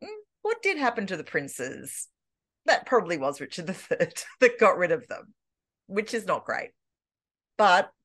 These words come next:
was how it used to work and has done right down to an-, antiquity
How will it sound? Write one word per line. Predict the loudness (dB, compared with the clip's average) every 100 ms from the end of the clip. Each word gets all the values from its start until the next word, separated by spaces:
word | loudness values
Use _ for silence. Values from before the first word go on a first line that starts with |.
| _
was | -6 2
how | 2 2
it | 0
used | -10
to | -4
work | -4 -4 -8 -20 _ _ _ _ _ _ _ _
and | -4 0
has | 0 0 -2
done | -2 -2 -2 -8 -18 _ _
right | -2 0 0
down | -2 -2
to | -6
an-, | -12 -14 -12
antiquity | -8 -4 -4 -4 -8